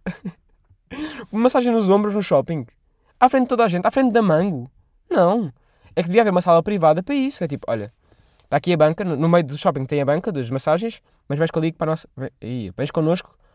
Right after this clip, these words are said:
para aquela salinha privada ali, nós fazemos a massagem lá. Pode ser?" Pode ser. Agora, no meio do shopping. Isso era como havia. Lembram-se aquelas cenas que havia? Que era no meio dos shoppings também. Que era aqueles baldes de peixe.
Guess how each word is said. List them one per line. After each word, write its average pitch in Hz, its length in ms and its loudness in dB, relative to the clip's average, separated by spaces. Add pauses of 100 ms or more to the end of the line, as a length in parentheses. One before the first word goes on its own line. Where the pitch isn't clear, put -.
(180)
para 143 80 -4
aquela 160 200 2
salinha 151 300 -2
privada 139 300 0
ali, 131 160 -2
nós 151 120 -4
fazemos 139 260 -4
a 143 40 -4
massagem 127 320 -4
lá. 98 180 -6
Pode - 200 -6
ser?" 143 220 -6 (440)
Pode 226 160 -4
ser. 285 220 -4 (100)
Agora, 202 240 2
no 226 120 0
meio 247 140 2
do 233 40 -2
shopping. 160 420 -4 (400)
Isso 202 140 -2
era 226 80 2
como 214 160 0
havia. 147 400 -2
Lembram-se 170 340 0
aquelas 160 200 -2
cenas 156 160 -6
que 160 100 -10
havia? 139 240 -6 (300)
Que - 80 0
era 175 100 2
no 180 60 2
meio 180 120 2
dos 165 60 -2
shoppings 147 400 -2
também. 147 320 -4 (480)
Que 170 60 -4
era 165 100 2
aqueles 165 320 0 (560)
baldes 135 600 2
de 135 140 -4
peixe. - 500 0